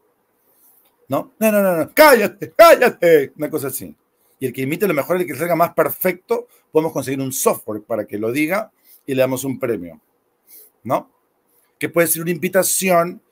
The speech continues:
a, este, al parque temático de Ecoloco que va a abrimos, vamos a abrir con Marito en, este, en Monterrey. <laughs> En Monterrey. Nos vamos a asociar con Edwin. Edwin, vamos a asociarnos contigo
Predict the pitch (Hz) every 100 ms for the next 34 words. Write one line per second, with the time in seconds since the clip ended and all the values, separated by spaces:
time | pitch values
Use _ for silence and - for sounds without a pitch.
0 | _ _ - 160 156 160 175 - 131 123
1 | - 123 117 113 110 104 101 95 - 123
2 | - 139 143 131 120 131 135 131 131 117
3 | 110 107 - 143 156 143 - - 151 131
4 | 123 123 120 117 117 - 127 127 127 123
5 | 131 131 127 139 135 - 151 - _ _
6 | _ _ - 123 113 110 101 - 107 104
7 | 98 95 90 90 120 123 120 113 101 92
8 | 82 156 165 - - - 214 160 135 135
9 | - _ - _ _ _ _ _ _ _
10 | 269 226 - _ 135 156 165 131 135 160
11 | 170 156 165 127 117 110 - 175 139 120
12 | 107 135 156 160 131 156 160 156 127 143
13 | 165 185